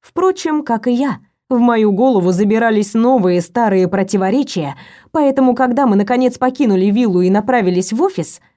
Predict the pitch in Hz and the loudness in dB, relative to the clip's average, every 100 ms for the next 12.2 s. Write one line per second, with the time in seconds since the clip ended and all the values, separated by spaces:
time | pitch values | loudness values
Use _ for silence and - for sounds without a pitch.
0 | _ _ _ _ _ 262 254 233 196 220 | _ _ _ _ _ 0 0 2 0 0
1 | 220 285 233 185 202 175 214 277 196 160 | -2 -2 0 0 0 0 0 0 0 -2
2 | 151 - _ _ - 339 - 269 240 233 | -6 -16 _ _ -6 -4 -2 0 0 0
3 | 262 247 208 190 196 196 180 - 285 185 | -2 0 0 0 0 -2 -2 -2 -2 -2
4 | 139 _ _ - - 277 - 208 202 - | -6 _ _ -20 -4 -2 0 -2 -4 -4
5 | 233 240 202 131 - _ _ _ 359 311 | -2 -2 -2 -6 -12 _ _ _ -2 0
6 | 269 277 349 285 - 180 170 165 170 170 | 2 0 -2 -2 -2 -2 -2 0 0 0
7 | 170 175 143 143 - - _ _ _ _ | -2 -6 -10 -10 -14 -18 _ _ _ _
8 | _ - 277 214 226 220 196 190 214 202 | _ -4 0 2 2 2 0 -2 -4 -2
9 | 214 220 202 185 185 262 220 170 175 139 | -4 -2 0 0 -2 -2 -2 -6 -8 -10
10 | _ _ _ - 269 254 226 - 226 254 | _ _ _ -4 0 0 0 0 0 0
11 | 190 165 165 165 180 165 156 170 - 170 | 0 -2 -2 -2 0 -2 -4 -6 -6 -10
12 | 139 | -10